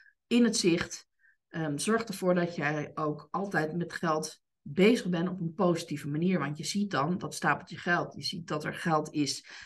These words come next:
Je, je, je voelt, "Oh, ik hoef me niet druk te maken over geld, want het is er gewoon." Dus je gaat vanuit een schaarste kijk naar geld, ga je naar een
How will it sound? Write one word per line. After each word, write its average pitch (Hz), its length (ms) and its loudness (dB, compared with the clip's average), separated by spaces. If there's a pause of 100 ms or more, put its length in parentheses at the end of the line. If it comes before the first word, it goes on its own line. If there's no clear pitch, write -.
(220)
Je, 151 300 -4
je, 147 440 -2
je 151 100 -4
voelt, 190 340 -2 (240)
"Oh, 202 300 4
ik 151 100 -8
hoef 185 100 -6
me 165 80 0
niet 147 140 0
druk 220 200 4
te 175 80 -2
maken 143 280 2
over 135 180 -2
geld, 135 280 -2
want 143 140 -10
het 135 140 -14
is - 200 0
er 151 80 -2
gewoon." 123 460 -8 (420)
Dus - 140 -8
je 175 60 -4
gaat 160 320 0
vanuit 139 360 -2
een 143 160 -8
schaarste 202 880 2 (220)
kijk 170 240 0
naar 147 160 -2
geld, 156 340 0
ga 131 160 0
je 147 120 -2
naar 135 340 2
een 147 160 -10